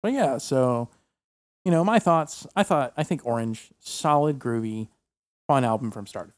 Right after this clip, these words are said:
finish. I thought it was well paced, and there's really not too many dull moments. I mean, there was, like, Kairi Michi, and, you know, we did kinda argue about Woofer Girl, but I like that song.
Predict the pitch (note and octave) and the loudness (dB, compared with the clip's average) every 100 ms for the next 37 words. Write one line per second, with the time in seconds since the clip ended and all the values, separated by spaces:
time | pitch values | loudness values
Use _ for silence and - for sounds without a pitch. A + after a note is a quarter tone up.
0 | E2+ - _ _ B2 A#2 B2+ G#2+ G2 G#2+ | -20 -20 _ _ -8 -4 -2 -2 -4 -4
1 | A#2+ A#2 - G#2 G2+ - A#2+ B2 D#3+ G#3 | -2 -2 -4 -10 -10 -10 -8 -6 -4 -2
2 | E3 A#2 A2+ A2+ A#2 A2+ B2+ A#2 A#2+ G#2+ | -2 -4 -8 -12 -8 -6 -6 -6 -6 -4
3 | G#2 G2+ G2+ G2 G2 G2+ G#2 A2 - G#2+ | -6 -6 -6 -6 -6 -8 -10 -12 -12 -10
4 | G2+ G2+ G2+ G2 F#2+ F#2+ G#2+ G2+ G2 G2+ | -8 -8 -8 -8 -12 -10 -8 -6 -8 -8
5 | G#2 G2 - G2+ G2 G2 G2 _ _ _ | -10 -12 -12 -12 -12 -12 -16 _ _ _
6 | - G#2+ G2+ G#2 G#2 - G2+ G2+ G#2 G#2 | -10 -6 -4 -6 -8 -8 -6 -4 -4 -6
7 | G2+ G2 G2+ A2+ G#2 G2+ G2+ G2+ D#3 C#3+ | -6 -8 -8 -10 -8 -6 -6 -2 0 -2
8 | F#2+ B1 - E2 - | -4 -12 -18 -18 -20